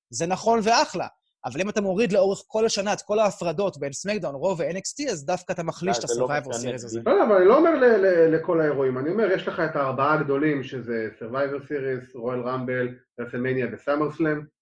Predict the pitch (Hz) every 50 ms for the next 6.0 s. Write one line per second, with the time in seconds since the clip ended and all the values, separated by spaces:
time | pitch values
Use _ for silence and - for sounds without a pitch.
0 | _ _ _ _ _ _ - - - - 156 151 151 151 143 - - 156 135 139
1 | 135 - 147 147 147 143 131 131 - _ _ _ - 120 123 123 123 120 120 120
2 | 117 117 117 117 117 - - - _ - 160 151 151 147 135 135 139 151 147 151
3 | 151 143 143 135 - 120 - 135 - - 156 143 135 131 131 127 120 120 139 139
4 | 131 127 117 - 139 131 127 120 123 117 113 135 143 143 123 123 117 117 113 -
5 | 120 123 117 127 127 123 113 - 131 127 127 120 113 131 123 117 117 - _ 117